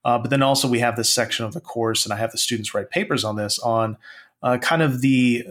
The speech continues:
uh, imaginings of, uh, fiction about where cyberspace is going. And I could see this game being added to that collection of movies and books and other video games that kind of look at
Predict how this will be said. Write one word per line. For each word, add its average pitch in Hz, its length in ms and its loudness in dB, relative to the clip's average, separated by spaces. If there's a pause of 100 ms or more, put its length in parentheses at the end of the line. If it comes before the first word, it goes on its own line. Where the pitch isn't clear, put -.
uh, - 200 -8
imaginings 123 800 0
of, 107 580 -2
uh, 120 120 -8
fiction 120 680 0
about 117 420 2
where 113 420 2
cyberspace 104 680 0
is 110 100 -4
going. 92 400 -2
And 90 140 -8 (420)
I 113 100 -2
could 110 160 -4
see 123 240 2
this 113 220 2
game 104 360 0
being 95 280 -2
added 92 340 -4
to - 100 -6
that 90 220 -4
collection 104 480 0
of 101 160 -6
movies 107 560 2
and 98 200 -4
books - 440 2
and 101 100 -2
other 107 220 2
video 98 360 -2
games 90 400 -6
that - 220 -4
kind 104 160 -2
of 98 120 -8
look 98 420 -2
at 104 180 -6